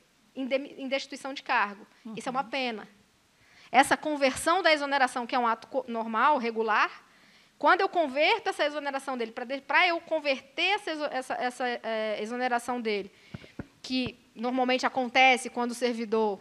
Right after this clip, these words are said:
Speaker 1: quebra a confiança do gestor, né, eh, da sua, do seu superior, eh, pra eu fazer essa conversão, eu preciso de um processo disciplinar. Isso é uma regra constitucional, é um direito, uma garantia, né, pro, pro servidor que não é efetivo também.
Speaker 2: Então tá.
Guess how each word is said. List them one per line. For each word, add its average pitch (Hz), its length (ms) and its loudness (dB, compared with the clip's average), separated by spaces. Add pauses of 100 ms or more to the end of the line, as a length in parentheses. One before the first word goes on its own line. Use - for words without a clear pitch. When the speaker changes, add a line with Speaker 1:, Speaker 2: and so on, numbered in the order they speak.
(120)
Speaker 1:
quebra 262 300 4
a 220 40 0
confiança 254 640 0
do 214 140 -6
gestor, 269 420 0
né, 320 200 0 (500)
eh, 208 220 -8 (120)
da 208 140 -6
sua, 208 160 -8
do 208 100 -10
seu 208 140 -8
superior, 254 680 0
eh, 233 680 0 (220)
pra 285 180 8
eu 349 80 6
fazer 269 220 0
essa 254 160 -2
conversão, 269 340 -2
eu 294 60 -6
preciso 285 400 -8
de 277 60 -10
um 277 40 -12
processo 269 420 -6
disciplinar. 247 640 -6 (380)
Isso - 80 -16
é 254 40 -4
uma 247 100 -4
regra 233 240 -2
constitucional, 247 880 0 (160)
é - 80 -10
um 220 80 -4
direito, 226 400 -4
uma 240 100 -6
garantia, 262 600 -6 (420)
né, 254 300 -4 (240)
pro, 233 320 -8
pro 247 160 -14
servidor 233 540 -4
que 262 100 -8
não 311 220 0
é 285 100 2
efetivo 311 480 -6
também. 339 420 -6 (840)
Speaker 2:
Então 202 160 0
tá. 123 280 -6